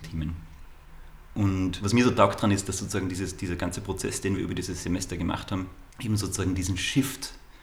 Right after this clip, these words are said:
verkörpert hat, wo wir aber nicht ihnen einfach sagen, am Anfang machen wir fixes Lernsetting und wir sagen euch, was zu tun ist und dann jetzt bitte tut's, was ihr wollt, sondern wir haben den Übergang begleitet. Und gerade diese Einheit in der Mitte, wo wir sozusagen sie vom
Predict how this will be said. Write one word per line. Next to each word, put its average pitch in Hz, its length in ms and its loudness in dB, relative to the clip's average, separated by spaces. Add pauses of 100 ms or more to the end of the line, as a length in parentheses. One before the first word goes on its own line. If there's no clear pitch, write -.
(480)
verkörpert 85 720 -4
hat, 123 320 -4 (560)
wo 101 160 2
wir 101 140 4
aber 95 120 2
nicht 107 200 2
ihnen 101 200 4
einfach 95 180 -2
sagen, 98 260 2
am 85 60 0
Anfang 92 220 0
machen 90 240 0
wir 95 40 -4
fixes 98 340 -6
Lernsetting 101 520 0
und 90 120 0
wir 92 100 0
sagen 90 200 -4
euch, 82 100 -8
was - 120 -6
zu 98 80 -6
tun 107 220 2
ist 113 100 -2
und 101 140 0
dann 95 220 2 (320)
jetzt - 280 -6
bitte - 220 -6
tut's, - 200 -6
was 85 120 -2
ihr 87 100 2
wollt, 101 360 2 (300)
sondern 98 220 0
wir 98 100 4
haben 101 120 4
den 98 180 -2
Übergang 104 480 -2
begleitet. - 640 -6 (400)
Und 95 120 -2
gerade 101 240 0
diese 107 220 -2
Einheit 101 300 2
in 92 60 -4
der 87 100 -2
Mitte, 98 380 0
wo 87 140 0
wir 87 100 -2
sozusagen 90 500 -4
sie - 160 -8
vom 85 400 -2